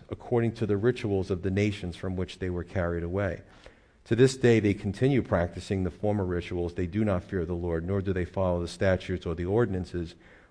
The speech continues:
or the law and commandment which the Lord had commanded the children of Jacob, whom he named Israel, with whom the Lord had made a covenant and charged them, saying, "You shall not fear other gods, nor bow down to them, nor serve them,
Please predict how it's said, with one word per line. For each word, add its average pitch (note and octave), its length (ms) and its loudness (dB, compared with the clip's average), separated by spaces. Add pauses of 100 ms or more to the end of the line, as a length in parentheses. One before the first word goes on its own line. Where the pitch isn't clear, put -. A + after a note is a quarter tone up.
or A2 160 4
the G#2+ 80 4
law F#2+ 280 4
and A2 260 2
commandment F2 540 0
which F#2 200 -4
the G2 100 -6
Lord F2+ 280 -2
had F2 180 -4
commanded F#2 480 0
the - 80 -14
children F2 420 -6
of E2+ 140 -10
Jacob, G2+ 500 0 (440)
whom F#2+ 140 2
he F#2 120 0
named E2+ 380 -2
Israel, F#2+ 480 -4 (580)
with A2 160 2
whom A#2 200 4
the G2+ 60 6
Lord A2 300 6
had G#2 160 4
made G2 160 2
a - 40 0
covenant G#2+ 440 2
and F#2 140 0
charged B2+ 320 2
them, F#2 160 -2
saying, G2 280 0
"You G#2 120 0
shall G2 200 0
not A2 280 2
fear G2+ 200 0
other F#2+ 180 0
gods, E2+ 360 -2
nor F#2 140 -2
bow F2+ 220 0
down F2 260 0
to - 100 -12
them, E2 240 -4
nor E2+ 140 -4
serve G#2 320 -2
them, E2+ 240 -4